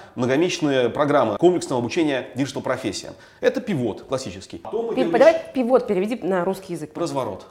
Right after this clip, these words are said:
Speaker 2: Разворот. Мгм.
Speaker 1: Да, разворот бизнеса, да, когда, а, какой-то оставля-, остается какая-то часть, там, может, совсем маленькая, да, пользовательская база остается,
Speaker 2: Мгм.
Speaker 1: например, да,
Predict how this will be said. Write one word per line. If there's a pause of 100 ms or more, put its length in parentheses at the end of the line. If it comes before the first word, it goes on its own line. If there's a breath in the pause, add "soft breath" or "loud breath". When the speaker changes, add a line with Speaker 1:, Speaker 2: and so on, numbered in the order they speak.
(100)
Speaker 2:
Разворот.
Мгм.
Speaker 1:
Да, (260 loud breath)
разворот
бизнеса,
да,
когда, (280 loud breath)
а,
какой-то
оставля-,
остается
какая-то
часть,
там, (100)
может,
совсем
маленькая,
да,
пользовательская
база
остается,
Speaker 2:
Мгм.
Speaker 1:
например,
да,